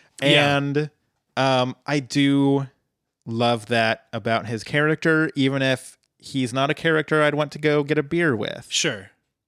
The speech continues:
Speaker 1: Yeah, he's not, he, he, uh, he does do some stuff later on that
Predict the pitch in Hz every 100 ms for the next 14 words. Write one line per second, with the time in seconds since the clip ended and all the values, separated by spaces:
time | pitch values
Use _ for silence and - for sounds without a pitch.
0 | _ _ _ 156 147 180 160 214 233 -
1 | _ _ _ _ _ _ _ - - -
2 | _ - - 214 185 160 123 117 113 -
3 | - - 208 226 233 175 156 147 185 190
4 | - 160 135 - 170 143 - 156 156 139
5 | 135 127 120 113 120 120